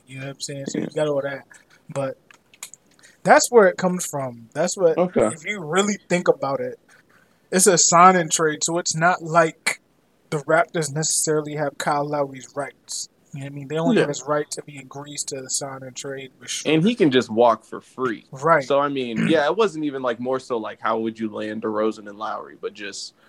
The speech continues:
Speaker 1: In
Speaker 2: just
Speaker 1: general.
Speaker 2: kinda like, yeah, just, like, what you think, like, you can land. But no, that
Speaker 1: Listen,
Speaker 2: makes sense.
Speaker 1: people thought we couldn't land A D 'cause people, people have a tendency to underrate Lakers players, too. Like, they give 'em a lot of hate,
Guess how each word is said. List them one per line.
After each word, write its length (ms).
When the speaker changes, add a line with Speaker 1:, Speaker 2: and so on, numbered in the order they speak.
Speaker 1:
In 160
Speaker 2:
just 120
Speaker 1:
general. 40
Speaker 2:
kinda 240
like, 320
yeah, 380
just, 180
like, 180
what 260
you 120
think, 420
like, 220
you 100
can 180
land. 240
But 120
no, 180
that 80
Speaker 1:
Listen, 220
Speaker 2:
makes 100
sense. 300
Speaker 1:
people 480
thought 320
we 120
couldn't 360
land 320
A 200
D 320
'cause 240
people, 420
people 260
have 160
a 80
tendency 600
to 200
underrate 640
Lakers 340
players, 320
too. 300
Like, 180
they 100
give 180
'em 100
a 60
lot 260
of 100
hate, 340